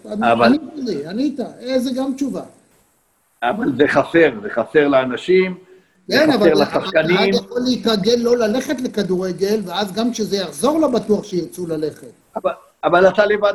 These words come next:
Speaker 1: אמרת קודם, רמי, שתמיד מחפשים שינויים.
Speaker 2: Hmm.
Speaker 1: אז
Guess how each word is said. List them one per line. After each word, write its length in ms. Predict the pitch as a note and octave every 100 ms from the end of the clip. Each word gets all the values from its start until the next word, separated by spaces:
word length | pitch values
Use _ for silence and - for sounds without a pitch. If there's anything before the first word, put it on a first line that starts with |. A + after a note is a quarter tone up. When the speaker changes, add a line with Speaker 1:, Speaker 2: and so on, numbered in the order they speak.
| G3
Speaker 1:
אמרת 300 | F#3 F3 D#3+
קודם, 320 | E3+ E3 D#3+
רמי, 200 | E3 D#3
שתמיד 400 | - E3+ F3+ F3+
מחפשים 400 | - D#3 F3 E3
שינויים. 500 | - E3+ D3+ C#3 A2+
Speaker 2:
Hmm. 600 | _ _ _ _ -
Speaker 1:
אז 60 | F#3+